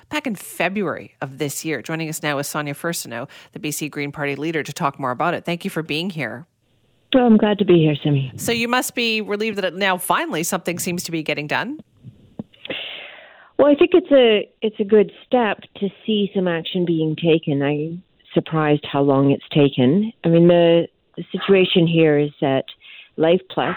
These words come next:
Speaker 2: has been charging people about four thousand dollars a year, uh, in order to access primary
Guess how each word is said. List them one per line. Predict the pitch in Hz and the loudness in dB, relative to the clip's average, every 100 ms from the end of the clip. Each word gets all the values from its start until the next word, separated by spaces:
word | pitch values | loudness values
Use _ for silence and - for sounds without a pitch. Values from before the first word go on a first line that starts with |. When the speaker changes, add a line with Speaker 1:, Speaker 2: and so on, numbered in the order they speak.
| - | -2
Speaker 2:
has | 175 - | -2 0
been | 147 | -2
charging | 143 156 143 165 160 | -2 -2 -2 0 -2
people | - 135 143 | -4 -8 -6
about | 151 139 - - | -2 -2 -2 2
four | 160 | 2
thousand | 165 147 147 156 | 2 0 0 0
dollars | 147 139 143 147 | 2 4 4 4
a | 147 | 0
year, | 143 127 120 156 - _ _ _ _ - | 0 2 2 0 -6 _ _ _ _ -10
uh, | 147 139 139 143 151 - _ - | -4 -2 -2 -2 -4 -8 _ -2
in | 151 | 2
order | 147 147 | 2 0
to | 147 165 | -2 -4
access | 143 139 - 127 - | -4 -4 -2 -4 -4
primary | - 127 127 120 | -2 0 2 0